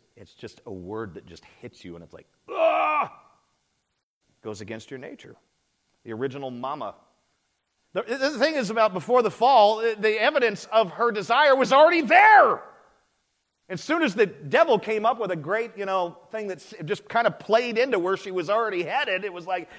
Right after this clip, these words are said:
"Yes, independence." And every, everyone, by the way, not just women, every person has been imprinted with this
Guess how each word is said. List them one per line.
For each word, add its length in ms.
"Yes, 840
independence." 1400
And 200
every, 340
everyone, 560
by 160
the 120
way, 220
not 260
just 220
women, 360
every 400
person 640
has 200
been 220
imprinted 600
with 240
this 380